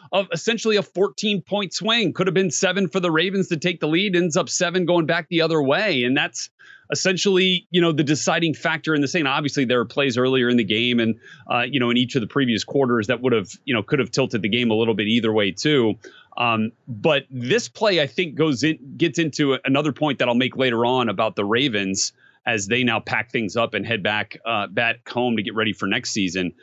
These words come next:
Um, but I think you gotta really question, you know, is, is, is that the right call? And, and were they trying, you know, really just to have Tyler, s-, you know, a more traditional sneak, right? Just kinda push it in there, get the guys pushing from behind rather than the up and over.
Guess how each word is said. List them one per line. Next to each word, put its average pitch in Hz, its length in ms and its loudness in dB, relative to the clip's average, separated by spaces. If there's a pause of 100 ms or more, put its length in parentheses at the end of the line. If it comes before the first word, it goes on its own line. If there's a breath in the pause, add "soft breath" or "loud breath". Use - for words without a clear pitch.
(260 loud breath)
Um, 107 280 -4 (500)
but 160 180 0
I 170 60 0
think 196 240 -2
you 170 100 0
gotta 151 240 0
really 135 400 0 (260)
question, 135 840 -2
you 127 140 -2
know, 117 200 0
is, 120 360 -4
is, 110 220 -4 (180)
is 196 320 2
that 175 320 0
the 139 120 2
right 131 440 0
call? 147 180 0
And, 139 220 0
and 135 160 2
were 190 180 4
they 190 160 2
trying, 151 580 0 (220 loud breath)
you - 80 -2
know, 147 80 2
really 160 340 4
just 135 180 0
to 127 60 -2
have 127 240 -2
Tyler, 135 280 -2
s-, - 320 -2 (220)
you 139 120 0
know, 113 160 0
a 131 180 -2
more 147 180 4
traditional 127 640 -2
sneak, 107 480 0
right? 117 180 2
Just 117 180 -6
kinda 120 160 -2
push 120 260 -2
it 127 60 0
in 123 100 2
there, 120 120 4
get 110 180 -2
the 123 60 -4
guys 117 360 -2
pushing 127 340 -2
from 117 160 0
behind 110 420 2
rather 110 220 0
than 107 180 -2
the 101 120 0
up 113 160 -2
and 110 100 0
over. 107 400 0